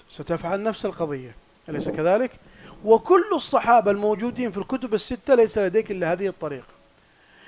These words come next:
لو ركزنا أكثر وحددنا أكثر وقلنا: "أخرج لي حديث، آه، أتدرون من المفلس؟"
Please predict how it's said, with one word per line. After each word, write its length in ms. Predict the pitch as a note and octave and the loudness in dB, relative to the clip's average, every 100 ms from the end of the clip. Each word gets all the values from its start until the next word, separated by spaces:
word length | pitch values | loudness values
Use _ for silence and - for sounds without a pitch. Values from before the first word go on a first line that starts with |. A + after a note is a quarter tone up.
| - _ | -20 _
لو 220 | - G#3 A#3+ - _ - | 8 8 8 -4 _ -6
ركزنا 760 | G3+ F#3+ - D4+ C#4 D4+ C4+ | -4 -2 2 2 4 0 2
أكثر 300 | C4 - A3+ | 0 0 2
وحددنا 640 | G3+ - F#3 F3+ B3 A3 - | 2 0 -2 -2 0 -2 -2
أكثر 320 | F3+ E3 G3 - _ _ - | -6 -6 -6 -8 _ _ -8
وقلنا: 540 | F3 G#3 G3+ G3+ C4 - _ _ | -4 -2 -2 -4 -6 -10 _ _
"أخرج 400 | C4 - G#3+ D#3+ | -2 0 -2 -4
لي 240 | D#3 F3+ F#3 | -6 -8 -8
حديث، 580 | - D3+ E3 F#3+ A#3+ - - _ _ _ _ _ _ _ _ | -8 -6 -4 -4 -6 -10 -16 _ _ _ _ _ _ _ _
آه، 520 | F3 E3+ D#3+ D#3+ D#3 D#3+ | 4 6 6 2 0 -4
أتدرون 580 | E3+ G3+ F3+ G3 A3+ G#3 | -4 -4 -2 0 0 0
من 80 | F#3 | 0
المفلس؟" 680 | D#3 C#3 - A#2+ - - | -2 -8 -16 -16 -14 -16